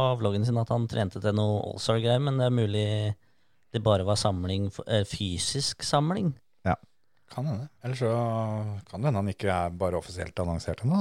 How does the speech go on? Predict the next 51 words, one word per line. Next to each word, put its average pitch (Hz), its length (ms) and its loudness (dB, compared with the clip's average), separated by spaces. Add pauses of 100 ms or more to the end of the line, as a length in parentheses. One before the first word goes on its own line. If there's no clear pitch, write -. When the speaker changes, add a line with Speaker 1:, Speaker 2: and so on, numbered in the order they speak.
Speaker 3:
Det 92 140 0
hadde 82 100 -4
vært - 100 -16
kult, - 220 0
det. 117 140 0 (580)
Speaker 2:
Det 110 80 2
var 113 80 10
det 95 160 8
veldig 85 100 2
tøft. - 340 -4
Speaker 1:
Det 107 120 -6
var 151 140 -4
gøy. - 160 -10 (500)
Speaker 2:
Han, 107 180 6
eh, 98 160 6
gjør 92 140 6
ikke 113 140 0
stort 98 180 2
annet 90 200 4
enn 92 120 4
å 92 80 8 (400)
kjøre 90 320 4
gokart 90 280 -2
om 92 100 2
dagen, 113 220 2
så 101 540 0
Speaker 1:
Nei. 139 140 0 (580)
Speaker 2:
det - 80 -8
er 95 60 0
på 120 120 -2
tide 104 140 6
at 87 80 4
han 95 140 2
kommer 92 240 0
seg 95 580 6
inn 87 120 2
i 90 60 2
noe 95 160 4
seksponser 95 580 2
der. 107 160 -2 (580)
Speaker 1:
På - 80 -14
tide. 160 240 -2
Speaker 3:
Det - 380 -12
blir - 20 2
spennende 156 300 6
å 165 60 4
se 143 160 10
da. 165 200 12
Vi 151 140 8 (580)
har 120 180 6
vel 127 300 4